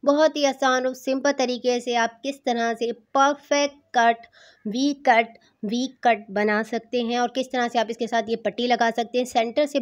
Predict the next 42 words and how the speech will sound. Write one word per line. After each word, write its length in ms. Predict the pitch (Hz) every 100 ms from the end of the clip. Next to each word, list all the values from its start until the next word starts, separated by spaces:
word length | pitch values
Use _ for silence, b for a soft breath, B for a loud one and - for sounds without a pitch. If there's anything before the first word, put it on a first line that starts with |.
| 185
बग़ैर 440 | 208 202 226 294
कट 220 | 311 240 208
किए 220 | 233 220
हुए। 160 | 226 240 b b b b
ऐसा 260 | 254 254 311
तरीका 320 | 269 247 240
बताऊंगी 520 | 226 226 220 226 240
कि 120 | 240 262
सेंटर 340 | 240 233 262
से 120 | 269 254
बग़ैर 340 | 214 220 254 247
कट 160 | 220 220
किए 240 | 214 208
हुए 100 | 214
या 160 | 220 214
आप 260 | 208 226 - b b b -
पट्टी 260 | 214 247
लगा 240 | 247 240 233
सकते 280 | 240 226 247
हैं। 120 | 247
इतना 380 | 269 269 277 302
आसान 360 | 254 247 233 233
तरीका 340 | 233 233 220 247
कि 120 | 262
कोई 300 | - 214 220
भी 140 | 214 254
बना 240 | 247 240
सकता 240 | 233 233 240
है। 140 | 226
अगर 160 | 233 277
आप 100 | 285
फर्स्ट 360 | - 277 277 -
टाइम 320 | 262 262 277 - _ _ _
सिलाई 340 | - 240 208 247
कर 220 | 262 254
रहे 120 | 247
हैं 100 | 247
या 100 | 247
गला 240 | 208 196 220
बना 280 | 240 233 214
रहे 120 |
हैं 80 | 233